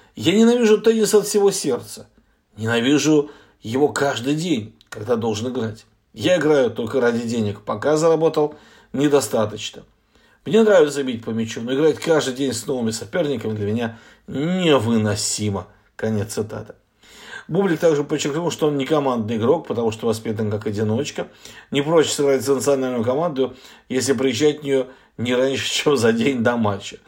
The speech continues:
Циничен ли я? Но это русская черта. Помню, как Даниил Медведев на Ю Эс Open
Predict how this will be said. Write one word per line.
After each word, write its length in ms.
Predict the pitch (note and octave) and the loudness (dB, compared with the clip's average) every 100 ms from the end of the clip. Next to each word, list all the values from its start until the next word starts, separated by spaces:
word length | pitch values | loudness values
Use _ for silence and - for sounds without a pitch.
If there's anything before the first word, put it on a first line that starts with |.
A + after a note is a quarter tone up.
| _ _ | _ _
Циничен 560 | - A#3 D4 A3+ E3 A#2+ | 0 2 2 -2 -2 -2
ли 120 | G#2 | -4
я? 180 | G#2+ - | -6 -6
Но 100 | B2 | -4
это 140 | A#2 | 0
русская 360 | B2+ D#3 - D#3+ | 0 0 -2 -6
черта. 460 | E3 D3 D3 C#3+ - _ _ _ - - - - | -4 -4 -2 -4 -6 _ _ _ -20 -20 -20 0
Помню, 380 | A#3+ B3 G3+ D#3 | 4 4 4 4
как 240 | D#3 C#3 | 2 2
Даниил 260 | D3 D#3+ D3+ | 0 2 0
Медведев 500 | D#3+ F#3 D3+ A#2 A2 | 0 0 0 0 -2
на 80 | C3 | -2
Ю 180 | C3 | 0
Эс 120 | B2+ G#3+ | 0 4
Open 440 | A3+ E3+ A#2+ A2 | 4 4 -2 -2